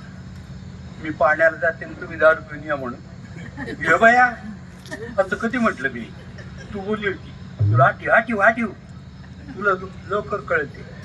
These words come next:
आता म्हटलं, कमाल झाली बाई या माणसाची. अगं, तू म्हणाली होती ना, "मी पाण्याला जाते, दार उघडा आहे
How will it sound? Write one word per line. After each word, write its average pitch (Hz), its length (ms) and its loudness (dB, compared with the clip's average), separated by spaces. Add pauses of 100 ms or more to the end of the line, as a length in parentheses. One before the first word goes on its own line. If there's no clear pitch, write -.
(1700)
आता - 180 -4
म्हटलं, - 240 -8
कमाल 113 320 -4
झाली 120 220 0
बाई 92 200 -10
या 87 80 -6
माणसाची. 87 580 -10 (1000)
अगं, 135 320 4
तू - 180 -8
म्हणाली 139 340 4
होती 127 200 -4
ना, 110 340 -2 (420)
"मी 123 100 -6
पाण्याला 120 500 2
जाते, 113 600 -8 (1080)
दार 143 240 2
उघडा 131 300 0
आहे 107 400 -4